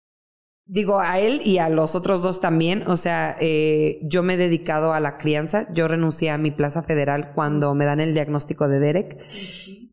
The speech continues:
Speaker 1: Eh, antes, antes, eh, cuando me dan el diagnóstico de reflujo de tercer grado, llego con el pediatra y me dice, "Señora, pues si quiere encargarlo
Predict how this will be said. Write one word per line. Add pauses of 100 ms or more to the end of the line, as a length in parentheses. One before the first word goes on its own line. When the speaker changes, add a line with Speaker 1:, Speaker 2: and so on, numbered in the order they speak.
(100)
Speaker 1:
Eh,
antes,
antes, (100)
eh,
cuando
me
dan
el
diagnóstico
de
reflujo
de
tercer
grado,
llego
con
el
pediatra
y
me
dice,
"Señora, (280)
pues
si
quiere
encargarlo